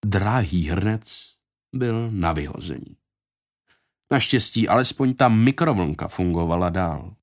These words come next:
Božce nedochází, že do mikrovlnky nemůže tyto věci dávat. Tak jsme jí raději řekli, aby do mikrovlnky už nic nedávala.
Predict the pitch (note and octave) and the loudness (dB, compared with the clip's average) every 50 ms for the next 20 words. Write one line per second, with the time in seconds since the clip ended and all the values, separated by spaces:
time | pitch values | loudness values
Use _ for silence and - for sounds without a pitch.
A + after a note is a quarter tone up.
0 | _ _ _ _ _ _ _ _ _ _ _ _ _ _ _ _ _ _ _ _ | _ _ _ _ _ _ _ _ _ _ _ _ _ _ _ _ _ _ _ _
1 | _ _ _ _ _ _ - - D#3+ E3 - - - - D#2+ D#2 G2 A#2+ B2 A#2 | _ _ _ _ _ _ 0 4 4 4 4 2 0 0 2 2 2 2 2 2
2 | - C#3 C3+ C3+ B2+ B2 C#3 C#3+ C3 A2 F#2 D#2 D2 D2 D#2 - E2+ G#2 - D3 | 2 4 4 4 2 0 0 -2 0 0 0 0 0 0 2 2 0 2 2 2
3 | C#3+ C3 C3 C3 C3 B2 - A#2 F#2+ E2 E2 F2+ G2+ A#2+ C3+ C3+ C3 C3+ C3+ - | 2 2 2 0 0 0 0 0 2 2 4 4 4 4 2 0 0 -2 -2 -2
4 | - B2+ B2 - B2+ A#2+ B2 B2 B2+ - - C#3 C3 C3 C#3+ C#3+ C#3+ C3 G2 - | -4 -4 -2 -2 -2 -2 -2 -2 -2 -2 -4 -4 -2 -2 -2 -2 -2 -2 -4 -6
5 | - _ _ - _ _ _ _ _ - - _ - A2 G2+ - - G2 F#2 F2+ | -10 _ _ -20 _ _ _ _ _ -20 -2 _ 4 4 4 4 4 4 4 4
6 | F2 E2+ E2+ D#2 C#2+ B1+ A#1+ A1+ - - F#2 F#2+ - - A#2 A#2+ - - G2+ F2+ | 4 4 2 0 -2 -4 -4 -4 -2 -2 -2 -2 -2 -2 -2 -2 0 0 -2 -2
7 | - - - - - F#2 A2 B2 B2 - - C3 B2 B2 B2 B2 B2 - - C3 | -2 -6 -8 -4 0 2 2 2 0 0 -2 -2 -2 0 -2 -2 -2 -4 -6 -4
8 | - A2 F#2+ - - - - - E2 E2 E2+ F2+ D#2 - - - - C#2+ C#2+ - | -2 -2 -2 -2 -4 -4 -4 -2 0 2 2 2 2 0 -2 -4 -4 -4 -6 -6
9 | A#1+ G#1+ G1+ G1+ - - - - _ | -6 -8 -8 -10 -12 -12 -14 -16 _